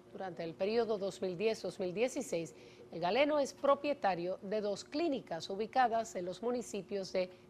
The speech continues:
Licey al Medio y Tamboril. Ya el Ministerio Público había solicitado un año de prisión preventiva y que se ha declarado el caso complejo, donde ambos pedimentos fueron rechazados precisamente por el magistrado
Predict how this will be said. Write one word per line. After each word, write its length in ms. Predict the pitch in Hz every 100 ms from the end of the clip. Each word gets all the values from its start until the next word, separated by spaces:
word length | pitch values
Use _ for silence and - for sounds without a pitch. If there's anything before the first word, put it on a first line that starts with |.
| -
Licey 380 | 196 - 180
al 140 | 196 262
Medio 420 | 262 208 208 247
y 80 | 190
Tamboril. 560 | - 165 185 339 302 165 - - - -
Ya 160 | 175
el 80 | 196
Ministerio 480 | 175 165 - 180 196
Público 400 | 311 233 170 170
había 220 | 170 190
solicitado 600 | 175 180 160 175 185 220
un 100 | 233
año 200 | 185 165
de 140 | 165
prisión 340 | 170 180 185 175
preventiva 640 | 185 185 185 277 285 285 - - - - -
y 80 |
que 140 | 160 165
se 200 | - 180
ha 60 |
declarado 680 | 175 196 240 208 196 196 214
el 160 | 220 208
caso 380 | - 175 - 185 -
complejo, 720 | 202 180 156 240 262 185 170 - - - - - -
donde 240 | - 165 180
ambos 400 | 233 214 202 -
pedimentos 600 | 240 254 202 170 185 -
fueron 280 | 214 196
rechazados 720 | 190 208 208 - 202 190 185 - - - - -
precisamente 580 | 240 240 285 302 277 262
por 140 | 254 233
el 80 |
magistrado 720 | 220 226 226 - 175 165 165